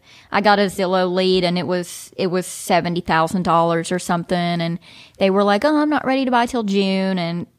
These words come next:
someone was like, "Well, what are you gonna do with that person?" And I'm like, Well, I'm gonna try to follow up with them in June, but look,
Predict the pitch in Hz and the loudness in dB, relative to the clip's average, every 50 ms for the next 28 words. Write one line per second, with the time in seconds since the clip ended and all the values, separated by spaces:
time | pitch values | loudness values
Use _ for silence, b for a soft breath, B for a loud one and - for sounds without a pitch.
0 | _ _ - - - 226 208 202 196 190 185 185 185 180 - 185 180 175 170 - | _ _ -12 -4 -2 0 0 0 0 0 0 -2 -2 -2 -2 -2 -2 -2 -2 -2
1 | 190 208 208 202 202 202 196 - - 185 214 226 220 226 202 202 202 185 175 190 | 0 2 4 4 4 4 4 2 0 0 0 2 2 2 0 0 -2 -2 -2 -2
2 | 190 190 190 190 - 170 156 - 196 180 170 165 - - 180 175 170 175 175 180 | 0 0 0 0 0 -2 -2 -2 -2 -4 -4 -4 -4 -6 -6 -6 -4 -4 -4 -4
3 | 180 180 180 180 175 - 214 233 247 254 240 240 - 233 254 254 254 240 - 214 | -2 -2 -2 -4 -4 -2 0 2 2 2 2 2 2 2 2 0 0 -2 0 2
4 | 196 202 196 202 190 - 190 175 175 180 180 175 165 - 180 175 - 175 175 170 | 2 2 2 0 -2 0 0 0 2 2 0 -2 -4 -4 -6 -6 -6 -4 -4 -4
5 | 170 165 175 190 240 262 254 247 240 240 233 226 196 196 208 202 - - 190 180 | -6 -6 -4 -2 0 0 2 2 2 2 0 0 0 0 0 0 0 0 -2 -2
6 | 160 160 160 - - - - | -2 -2 -2 -4 -8 -10 -20